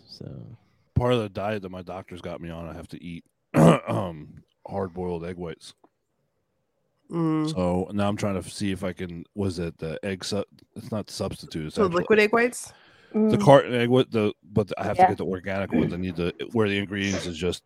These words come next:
Speaker 2: eggs.
Speaker 4: The shit that they, that they use at the D fac where they, like,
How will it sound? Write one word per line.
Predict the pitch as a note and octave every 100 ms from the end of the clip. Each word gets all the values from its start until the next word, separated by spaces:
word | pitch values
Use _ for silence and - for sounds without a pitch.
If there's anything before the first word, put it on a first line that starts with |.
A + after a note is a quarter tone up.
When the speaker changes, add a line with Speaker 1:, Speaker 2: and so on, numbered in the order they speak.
| _
Speaker 2:
eggs. | F2+ D#2+ - - - - - _ _ -
Speaker 4:
The | G3+
shit | G#3+ - A#3+
that | A#3+
they, | A3+ G#3 G3+ G3+
that | G3+ G3
they |
use | G3 G3+ F#3+
at | G3+
the | F3+
D | F3+ F3+ G3+
fac | F3+ D#3+ E3
where | F3+ E3+
they, | E3+ E3
like, | E3 D#3+